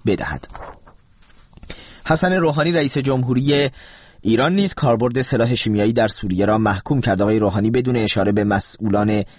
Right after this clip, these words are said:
این حمله درباره شرایط منطقه ابراز نگرانی کرده و گفته است که شرایط حاکم بر سوریه و کشته و زخمی شدن بسیاری از مردم بیگناه به ویژه با عوامل شیمیایی تأسف‌بار است. حسن روحانی افزوده که جمهوری اسلامی ایران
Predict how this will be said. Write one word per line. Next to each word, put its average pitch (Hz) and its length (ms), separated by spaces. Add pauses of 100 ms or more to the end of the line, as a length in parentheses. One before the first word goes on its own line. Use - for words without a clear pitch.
این 98 140
حمله 104 300
درباره 120 320
شرایط 98 380
منطقه 92 400
ابراز 98 280
نگرانی 92 400
کرده 131 280
و 120 100
گفته 95 220
است 107 160
که 113 140 (220)
شرایط 95 400
حاکم 92 320
بر 90 120
سوریه 98 400
و 127 180
کشته 95 300
و 90 80
زخمی 90 300
شدن 95 320
بسیاری 92 360
از 92 140 (260)
مردم 98 420
بیگناه 143 460 (220)
به 131 100
ویژه 131 240
با 120 240
عوامل 92 400
شیمیایی 90 600 (220)
تأسف‌بار 90 640
است. 62 200 (200)
حسن 101 220
روحانی 92 380
افزوده 98 340
که 156 160 (220)
جمهوری 104 400
اسلامی 92 380
ایران 135 320